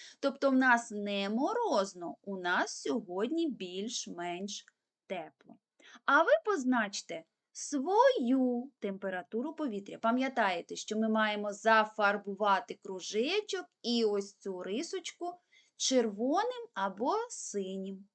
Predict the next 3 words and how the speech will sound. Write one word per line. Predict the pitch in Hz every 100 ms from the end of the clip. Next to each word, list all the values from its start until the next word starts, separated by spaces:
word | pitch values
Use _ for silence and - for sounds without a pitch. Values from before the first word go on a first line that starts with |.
| _ -
кольором. | 175 170 165 160 _ _ _ _ _ _ _ _ _ _ _ _ _ _
Сторінка | - 220 233 269 277 247
сімдесят | 247 233 220 226 - 208